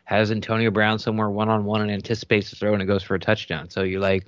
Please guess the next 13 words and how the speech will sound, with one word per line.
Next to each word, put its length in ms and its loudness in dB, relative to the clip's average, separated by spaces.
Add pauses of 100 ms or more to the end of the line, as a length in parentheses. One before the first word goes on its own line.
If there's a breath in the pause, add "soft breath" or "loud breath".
"Okay, 400 0
well, 260 -6
I 220 -2
guess 180 0
I'll 160 0
let 200 0
that 260 0
slide." 380 -4 (420 loud breath)
So, 160 8
there, 220 8
<laughs> 180 2
you 260 6
know, 160 4